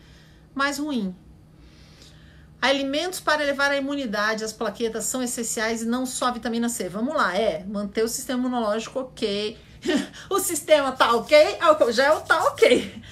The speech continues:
As conversinhas tão ok? <laughs> Só não dá pra passar no bailão pro desespero do ex, que nem fala a música, né? "Fica bem em casa pra alívio do seu ex." Fica em casa, não vale passar no bailão.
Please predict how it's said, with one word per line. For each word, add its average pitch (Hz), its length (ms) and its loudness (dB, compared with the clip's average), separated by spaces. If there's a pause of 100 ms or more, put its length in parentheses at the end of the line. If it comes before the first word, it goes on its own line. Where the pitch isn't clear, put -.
(140)
As - 180 -4
conversinhas 330 680 2
tão 269 300 4
ok? 247 180 -2 (800)
<laughs> - 600 -6
Só 320 200 2
não 311 120 0
dá 330 100 8
pra 349 120 4
passar - 340 2
no 339 60 -4
bailão 311 300 8
pro 339 120 -4
desespero 302 500 4
do 320 100 0
ex, 285 240 6
que 269 120 -2
nem 277 120 0
fala 269 240 6
a 330 40 2
música, 226 400 0
né? 226 240 -4 (360)
"Fica 453 420 6
bem 349 260 2
em 311 80 -2
casa 311 360 6
pra 302 220 6
alívio 269 460 2
do 285 100 -2
seu 277 240 6
ex." 202 240 2
Fica 247 160 -8
em 349 60 -8
casa, 226 400 2
não 214 100 0
vale 226 220 2
passar 277 240 0
no 262 80 -2
bailão. 220 440 0